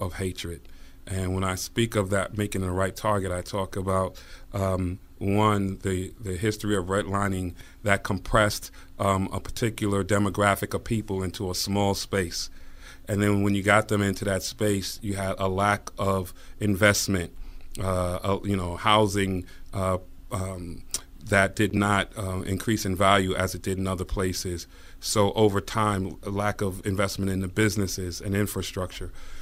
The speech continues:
So over time, you know, it wasn't a very integrated space. So, and then, um,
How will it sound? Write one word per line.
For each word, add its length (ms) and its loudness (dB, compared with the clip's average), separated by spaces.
So 160 2
over 220 6
time, 560 0
you 120 0
know, 180 0
it 60 -4
wasn't 300 4
a 40 0
very 240 4
integrated 640 -2
space. 440 -10
So, 480 0
and 140 8
then, 380 6
um, 440 -2